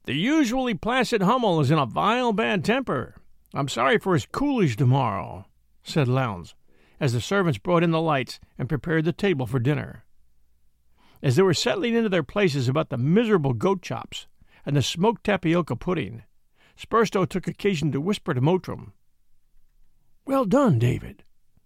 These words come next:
"Look after Saul, then," was the reply. "What are you two whispering about?" said Hummel, suspiciously.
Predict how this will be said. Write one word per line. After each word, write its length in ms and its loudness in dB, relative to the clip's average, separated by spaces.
"Look 200 2
after 280 -2
Saul, 500 -2
then," 380 -18
was 160 4
the 60 2
reply. 580 -4
"What 160 -2
are 40 2
you 80 2
two 220 -4
whispering 380 2
about?" 380 -2
said 260 -2
Hummel, 440 -4
suspiciously. 840 -6